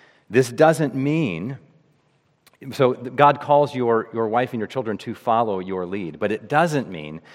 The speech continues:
that you can be like the Pharisees here and just multiply commands and rules and expect them to conform to all of this in an unreasonable way. I mean,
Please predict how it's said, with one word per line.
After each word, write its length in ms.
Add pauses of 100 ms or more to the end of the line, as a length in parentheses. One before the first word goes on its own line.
(160)
that 160
you 260
can 180
be 240
like 280
the 100
Pharisees 580
here 300 (340)
and 140
just 200
multiply 920
commands 960 (380)
and 280
rules 640
and 140
expect 500
them 200
to 100
conform 760 (260)
to 100
all 240
of 100
this 200
in 40
an 140
unreasonable 880 (440)
way. 520
I 120
mean, 240